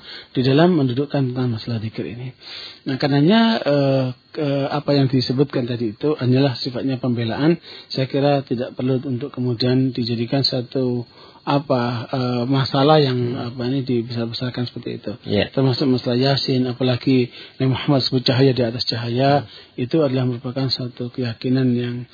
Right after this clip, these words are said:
Speaker 1: eh, sebenarnya, eh, ada keyakinan orang-orang sufi
Speaker 2: Hmm.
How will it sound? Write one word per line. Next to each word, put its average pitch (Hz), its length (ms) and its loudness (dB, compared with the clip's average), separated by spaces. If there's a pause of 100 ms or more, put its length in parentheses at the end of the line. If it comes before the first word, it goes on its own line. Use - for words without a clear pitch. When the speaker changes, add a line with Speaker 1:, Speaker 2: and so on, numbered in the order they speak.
(380)
Speaker 1:
eh, 131 80 2
sebenarnya, 147 880 4
eh, 135 380 -4 (100)
ada 147 400 2
keyakinan 135 480 0
orang-orang 127 400 -4
sufi 123 640 -4
Speaker 2:
Hmm. 98 240 -6